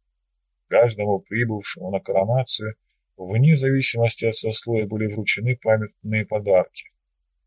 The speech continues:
Массовое гуляние на Ходынском поле – вылилось в подлинную манифестацию, выражение всенародной любви к самодержцу. Поющие, танцующие толпы народа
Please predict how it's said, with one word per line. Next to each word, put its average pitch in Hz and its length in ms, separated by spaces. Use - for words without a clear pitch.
Массовое 95 500
гуляние 95 440
на 98 100
Ходынском 110 640
поле – 127 360
вылилось 127 520
в - 260
подлинную 131 540
манифестацию, 123 1080
выражение 110 540
всенародной 113 640
любви 113 340
к - 80
самодержцу. 110 880
Поющие, 113 640
танцующие 113 800
толпы 117 360
народа 123 500